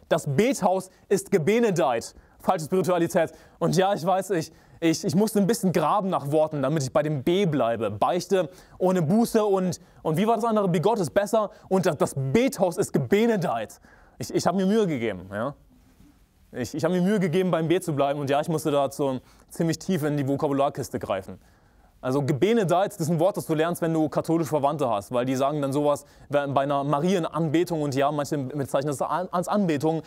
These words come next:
Maria wird angebetet von Katholiken, tut mir leid, das ist, das ist die Wahrheit. Ja, das, das lernst du, wenn du katholische Verwandte hast, die dann sowas sagen wie, "Gebenedeit bist du unter den Frauen und gebenedeit ist die Frucht deines Leibes." Oh, oh.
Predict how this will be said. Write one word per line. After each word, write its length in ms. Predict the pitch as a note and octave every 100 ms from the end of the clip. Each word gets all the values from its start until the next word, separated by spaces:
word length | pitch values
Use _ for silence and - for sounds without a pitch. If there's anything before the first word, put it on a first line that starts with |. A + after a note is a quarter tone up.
| - -
Maria 360 | C#3+ E3 E3+
wird 180 | E3+ -
angebetet 440 | G3 F3+ C#3+ C3+
von 140 | B2+ C#3+
Katholiken, 460 | D3+ D3 D3+ D#3+
tut 160 | C#3+ D#3
mir 60 | F#3
leid, 280 | G3 E3 - -
das 140 | C#3
ist, 180 | F#3+ D#3 -
das 160 | F#3+
ist 140 | D#3+ C#3+
die 80 | F3+
Wahrheit. 400 | F#3+ D3+ - - _ _ - _ - _ _ _ -
Ja, 220 | C3+ E3+ -
das, 120 | D#3
das 160 | C#3+ -
lernst 240 | E3+ G#3+
du, 120 | G#3
wenn 120 | F#3+ F3+
du 60 |
katholische 400 | - F3 F#3 F#3
Verwandte 360 | E3+ F3 F#3 D#3+
hast, 240 | F3+ - - - -
die 100 | -
dann 140 | F3+ F3
sowas 220 | F3 F3
sagen 280 | E3 E3+ E3
wie, 180 | F3+ - - -
"Gebenedeit 800 | C#3+ D#3+ G#3+ A3+ G#3+ G3 G#3+ G3
bist 160 | A3+
du 140 | A#3 A#3+
unter 160 | G3+
den 140 | G3 F3+
Frauen 400 | - G3 G#3+ A3+
und 120 | A3
gebenedeit 580 | - D#3+ G#3 G#3 G3+ G#3+
ist 120 | F#3+
die 60 | G#3
Frucht 280 | - A#3
deines 240 | A3 G#3 G#3
Leibes." 400 | G3 G#3 G3+ -
Oh, 40 | F#4
oh. 540 | G#4 G4 B3 G#4+ F4